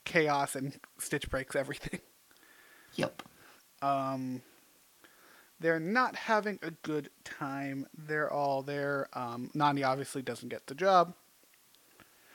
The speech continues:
Speaker 1: Um, and at this is at the point when David shows up, uh, to console.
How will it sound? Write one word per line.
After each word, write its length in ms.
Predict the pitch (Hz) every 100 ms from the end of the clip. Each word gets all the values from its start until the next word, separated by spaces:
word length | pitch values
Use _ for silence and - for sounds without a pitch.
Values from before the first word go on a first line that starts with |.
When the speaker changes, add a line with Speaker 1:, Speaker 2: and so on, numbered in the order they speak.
| - - _ -
Speaker 1:
Um, 480 | 135 139 131 127 143 - - - - - _ _ - - - - - - - - _ - - - - -
and 520 | 170 156 151 147 147 - -
at 280 | 151 156
this 260 | 143 143 -
is 140 | 151 143
at 200 | 135 -
the 60 |
point 320 | - 156 147 - -
when 480 | - - 311 285 233 - 170
David 340 | 170 165 160 160
shows 340 | - 151 139
up, 240 | 139 139 - - - - - _ _ _ - - - _ _ -
uh, 220 | 143 139
to 140 | - -
console. 640 | 143 139 - 170 160